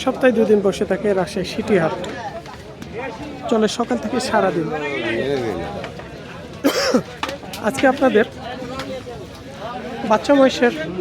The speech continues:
আমদানি। এই চাচা। আমদানি ক্ষেত্রে কেমন হচ্ছে আমদানি?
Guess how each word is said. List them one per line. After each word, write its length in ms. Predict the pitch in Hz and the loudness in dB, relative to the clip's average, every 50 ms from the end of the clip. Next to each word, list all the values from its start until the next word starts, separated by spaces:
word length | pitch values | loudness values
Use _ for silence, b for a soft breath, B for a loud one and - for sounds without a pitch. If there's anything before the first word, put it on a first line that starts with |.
| 185 - - - - - - - 226 | -4 -4 -6 -8 -8 -10 -2 0 2
আমদানি। 360 | 220 220 214 208 196 196 220 349 - - - - 202 - - 175 170 - - - - - - - - 190 220 220 214 208 - 494 523 - 277 277 - - - - - - | 2 4 4 4 4 4 2 0 -2 -6 -8 -8 -8 -8 -8 -10 -12 -14 -14 -12 -12 -10 -8 -8 -6 -6 -6 -6 -8 -6 -6 -4 -4 -4 -6 -8 -10 -10 -10 -6 -4 -2
এই 100 | 196 185 180 | -2 -2 -2
চাচা। 260 | - 190 175 - 311 403 480 - - - - - 208 - 220 - 214 - - - - - - - 226 220 - 202 202 196 202 185 185 - - 175 185 185 185 185 - - - - - - - - 196 196 196 196 185 165 156 - 226 226 - - - - - - - - - 190 | -4 -6 -6 -6 -6 -8 -8 -8 -10 -12 -14 -12 -12 -10 -10 -10 -10 -10 -10 -10 -10 -10 -10 -10 -10 -8 -8 -6 -4 -4 -4 -4 -4 -6 -8 -8 -8 -8 -8 -8 -8 -10 -10 -10 -10 -10 -10 -10 -10 -10 -10 -10 -12 -12 -12 -10 -10 -10 -10 -10 -10 -10 -12 -12 -8 -4 0 0
আমদানি 300 | 208 208 220 226 240 247 226 | 2 4 4 4 4 2 0
ক্ষেত্রে 260 | 240 233 - 262 254 254 254 226 - - - - - - - | -2 -2 0 2 4 4 4 2 -2 -6 -12 -12 -10 -2 2
কেমন 240 | 254 233 240 240 233 202 | 4 4 6 4 4 2
হচ্ছে 200 | 226 - - - 214 202 | 0 -2 -2 0 2 4
আমদানি? 300 | 208 190 196 190 - | 4 4 4 2 2